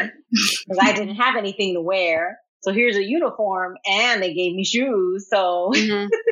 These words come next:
Speaker 2: <laughs> once I was in the military, the structure was, like,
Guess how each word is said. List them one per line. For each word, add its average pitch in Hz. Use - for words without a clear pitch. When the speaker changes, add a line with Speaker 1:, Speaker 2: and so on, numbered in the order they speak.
Speaker 2:
<laughs> -
once 233
I 262
was 240
in 226
the 214
military, 240
the 190
structure 240
was, 185
like, 170